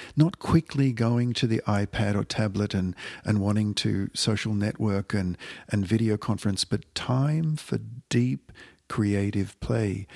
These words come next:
because it's in that deep creative play, that's when the pictures arise. That's, that's when, that's when, um, if we, another example, if we tell a story, that's when a child's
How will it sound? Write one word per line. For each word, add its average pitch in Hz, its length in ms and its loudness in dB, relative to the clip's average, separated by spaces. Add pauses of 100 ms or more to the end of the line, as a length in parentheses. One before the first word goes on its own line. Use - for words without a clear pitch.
(300)
because - 300 0
it's - 160 -2
in 170 340 2
that 156 420 -4
deep 151 440 0
creative 113 680 0
play, 110 560 -2 (380)
that's 123 560 0
when 123 280 4
the 117 80 2
pictures - 1000 -2 (140)
arise. 87 800 -2 (340)
That's, - 760 0
that's 120 420 0
when, 120 440 2 (380)
that's - 300 0
when, 123 420 2 (140)
um, 101 600 0
if - 260 0
we, 104 480 0
another 107 320 2
example, 104 560 0 (140)
if - 140 -8
we 110 80 0
tell 113 280 0
a 110 60 0
story, 117 760 0 (680)
that's 135 500 2
when 127 140 4
a 117 60 2
child's 110 680 0